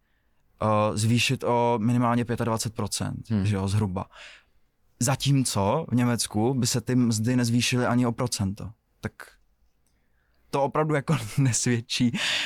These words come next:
Speaker 1: o, o, o realismu a je to, je to
Speaker 2: No, uvidíme.
Speaker 1: patrně to je lež, jo, protože Petr Fiala, premiér Fiala tohle musí přece vědět. Jo, to, tohle je úplně základní počet.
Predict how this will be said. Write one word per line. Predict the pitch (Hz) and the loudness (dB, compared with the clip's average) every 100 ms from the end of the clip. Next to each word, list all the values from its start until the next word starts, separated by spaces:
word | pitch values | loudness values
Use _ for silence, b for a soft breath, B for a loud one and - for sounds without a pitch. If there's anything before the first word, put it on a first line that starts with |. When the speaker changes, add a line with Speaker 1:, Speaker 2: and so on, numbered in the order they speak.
| 165 | -4
Speaker 1:
o, | - 113 110 110 | 0 2 2 2
o, | 113 110 104 | 2 2 2
o | |
realismu | 110 107 110 104 110 113 113 | 2 2 2 4 4 4 4
a | 104 107 | 2 0
je | 120 | 0
to, | 123 147 120 | 0 0 0
je | 123 | 0
to | 151 | 0
Speaker 2:
No, | 135 | 2
uvidíme. | 160 165 113 120 | 2 2 0 0
Speaker 1:
patrně | 143 151 151 | 2 0 2
to | 165 | 0
je | |
lež, | 165 185 185 - | 2 2 0 0
jo, | 107 | 0
protože | 117 120 120 123 | -2 -2 -2 0
Petr | 120 120 | -2 -4
Fiala, | 113 123 123 123 120 | -2 0 0 2 0
premiér | - 113 117 110 | 0 0 0 0
Fiala | 120 117 | 0 0
tohle | 113 120 | -2 -2
musí | 120 - | 0 -2
přece | 113 - 127 | -4 -4 -2
vědět. | 113 95 80 - - _ - | 0 -2 -6 -12 -20 _ -6
Jo, | 92 - 98 | -4 -2 -4
to, | - 113 | -4 -4
tohle | 127 123 131 | -2 -2 0
je | |
úplně | 120 127 | 0 0
základní | 123 120 117 120 | 0 -2 0 0
počet. | 113 104 90 | -2 -6 -8